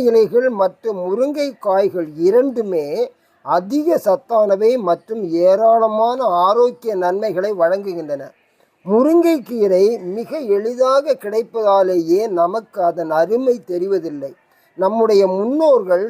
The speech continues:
தினசரி உணவில் அதிகமாக சேர்த்து கொண்ட கீரைகளில் ஒன்றாக இந்த முருங்கைக்கீரை இருந்திருக்கிறது. ஆயுர்வேதத்திலும் ஆப்பிரிக்க பாரம்பரிய மருத்துவத்திலும் முருங்கைக்கீரைக்கு மிக முக்கிய இடம் உண்டு.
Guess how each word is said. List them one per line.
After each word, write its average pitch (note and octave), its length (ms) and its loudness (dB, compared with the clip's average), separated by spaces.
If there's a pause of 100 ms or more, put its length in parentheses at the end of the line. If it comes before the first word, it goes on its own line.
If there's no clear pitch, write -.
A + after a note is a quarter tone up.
(120)
தினசரி C#4 640 -2 (140)
உணவில் A3+ 360 -2
அதிகமாக A#3 840 0
சேர்த்து A3 420 -4
கொண்ட F#3 320 -2 (100)
கீரைகளில் G#3 540 -2
ஒன்றாக E3 580 0 (440)
இந்த A3+ 280 -4
முருங்கைக்கீரை A3 1000 -2
இருந்திருக்கிறது. G3 760 -6 (520)
ஆயுர்வேதத்திலும் A3+ 1300 2
ஆப்பிரிக்க A#3+ 800 -2
பாரம்பரிய A#3 800 0
மருத்துவத்திலும் F3+ 880 -4
முருங்கைக்கீரைக்கு G3 1160 -6
மிக E3+ 220 0
முக்கிய E3+ 540 -8
இடம் F#3 300 -2
உண்டு. C3+ 300 -10